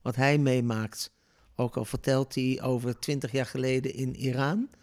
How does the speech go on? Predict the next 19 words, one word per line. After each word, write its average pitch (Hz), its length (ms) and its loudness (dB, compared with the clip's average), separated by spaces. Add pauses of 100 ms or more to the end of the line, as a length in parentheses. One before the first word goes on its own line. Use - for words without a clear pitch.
(840)
dan, 131 540 -4
dan, 127 340 0
dan 123 420 0
zie 139 240 2
ik 131 120 0
mijn 131 200 0
eigen 131 540 0 (1900)
eh, 113 260 -2 (320)
dus 139 180 0
hij, 160 280 6
hij, 160 280 2
hij 151 180 0
weet 175 180 2
mij 160 100 2
mooi 156 220 4
mee 165 240 6
te 156 140 -4
nemen 135 480 2
naar 127 500 0